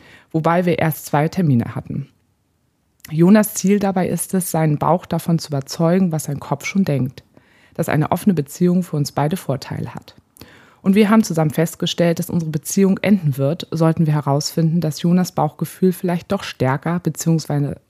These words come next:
beziehungsweise seine eigentliche Wahrheit ist und Monogamie für ihn einfach besser passt. So, nun hat Jonas festgestellt, dass es ihm mental aktuell gar nicht gut geht und er einige Traumata noch bearbeiten müsste, die in seinem Selbstwert sehr einschränken.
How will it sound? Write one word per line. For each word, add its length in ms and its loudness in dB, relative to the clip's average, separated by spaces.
beziehungsweise 640 0
seine 280 -2
eigentliche 560 -2
Wahrheit 440 -4
ist 380 -4
und 80 6
Monogamie 880 2
für 160 -6
ihn 180 0
einfach 260 -4
besser 300 -2
passt. 460 -10
So, 280 4
nun 260 8
hat 160 0
Jonas 240 4
festgestellt, 720 0
dass 100 -2
es 80 -10
ihm 180 0
mental 440 0
aktuell 360 -4
gar 200 0
nicht 180 -2
gut 260 -6
geht 280 0
und 160 0
er 100 -2
einige 320 0
Traumata 560 0
noch 120 0
bearbeiten 540 -2
müsste, 440 -2
die 80 4
in 100 4
seinem 200 4
Selbstwert 540 0
sehr 180 -4
einschränken. 720 -4